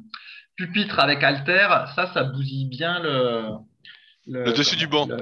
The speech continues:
Speaker 1: Ouais, ouais, le revêtement
Speaker 2: Ouais,
Speaker 1: du
Speaker 2: ex-,
Speaker 1: banc, là, il est
Speaker 2: exactement.
Speaker 1: bien bousillé. Et c'est pour ça que moi, je mets toujours une serviette, euh, sur le banc aussi pour, euh, éviter de transpirer dessus et qu'après, il soit, euh,
Speaker 2: Ouais.
Speaker 1: mouillé avec du
Speaker 2: Non, mais
Speaker 1: sel,
Speaker 2: Fabrice,
Speaker 1: ça, ça,
Speaker 2: au
Speaker 1: ça
Speaker 2: Super
Speaker 1: abîme.
Speaker 2: Physique Gym,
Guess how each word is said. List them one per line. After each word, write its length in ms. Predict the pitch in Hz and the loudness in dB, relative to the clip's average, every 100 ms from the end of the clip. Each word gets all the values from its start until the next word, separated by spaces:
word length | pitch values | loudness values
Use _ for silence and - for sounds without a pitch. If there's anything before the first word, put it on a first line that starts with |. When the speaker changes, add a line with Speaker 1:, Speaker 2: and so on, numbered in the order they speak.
| 117 - - | -10 -12 -2
Speaker 1:
Ouais, 320 | 147 175 185 | 4 8 8
ouais, 180 | 185 180 | 8 6
le 80 | |
revêtement 340 | 151 143 120 120 | 4 4 2 2
Speaker 2:
Ouais, 40 | 135 | 0
Speaker 1:
du 120 | 135 | 0
Speaker 2:
ex-, 40 | |
Speaker 1:
banc, 160 | 143 185 | 2 4
là, 60 | 185 | 4
il 0 | |
est 20 | |
Speaker 2:
exactement. 200 | 151 143 | 4 4
Speaker 1:
bien 140 | 175 | 2
bousillé. 600 | 180 170 170 165 180 226 - - | -2 -4 -4 -2 -2 -4 -14 -10
Et 320 | - 156 160 151 | -4 0 0 -2
c'est 80 | 160 | -6
pour 120 | - | -4
ça 120 | 220 | -2
que 100 | 220 | -2
moi, 160 | 156 180 | -4 -6
je 120 | 180 | -6
mets 140 | 151 139 | -4 -6
toujours 300 | 185 196 196 | -8 -6 -6
une 100 | 170 | -2
serviette, 500 | 185 180 170 196 196 | -2 0 0 -2 0
euh, 160 | 147 139 | -2 0
sur 220 | 139 156 | -2 0
le 120 | 156 | 0
banc 320 | 143 196 240 143 | 0 0 -2 -4
aussi 260 | 139 - 202 | -6 -6 -8
pour, 200 | 160 139 | -6 0
euh, 60 | 139 | 2
éviter 300 | 139 - 185 | 2 -2 -6
de 40 | - | -6
transpirer 500 | 185 180 - 170 165 | -8 -8 -4 0 0
dessus 460 | 170 - 208 214 | -4 -6 0 2
et 80 | 165 | 2
qu'après, 400 | 156 139 190 190 | 0 0 0 0
il 80 | 180 | 0
soit, 440 | - 156 151 151 | -4 0 4 4
euh, 60 | 139 | 4
Speaker 2:
Ouais. 140 | 147 165 | 0 -2
Speaker 1:
mouillé 420 | 170 170 175 175 | -2 -2 0 0
avec 240 | 151 139 135 | 0 -2 -4
du 120 | - | -4
Speaker 2:
Non, 60 | 131 | 2
mais 60 | 127 | 4
Speaker 1:
sel, 80 | |
Speaker 2:
Fabrice, 360 | 160 151 156 190 | 4 4 4 2
Speaker 1:
ça, 160 | 156 - | 0 0
ça, 80 | - | 2
Speaker 2:
au 20 | |
Speaker 1:
ça 220 | - 180 | 4 4
Speaker 2:
Super 200 | 160 220 | 6 6
Speaker 1:
abîme. 120 | 196 - | 6 2
Speaker 2:
Physique 300 | 185 185 165 | -2 -4 -2
Gym, 360 | 156 220 165 | 0 -2 -2